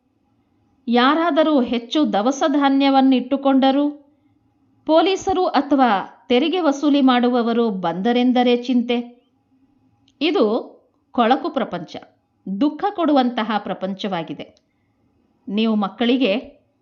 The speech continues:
ಯಾವುದೇ ಚಿಂತೆ ಇಲ್ಲ, ಏಕೆಂದರೆ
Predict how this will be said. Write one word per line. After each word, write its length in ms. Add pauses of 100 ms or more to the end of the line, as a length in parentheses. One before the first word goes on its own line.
(160)
ಯಾವುದೇ 540
ಚಿಂತೆ 360
ಇಲ್ಲ, 220 (880)
ಏಕೆಂದರೆ 720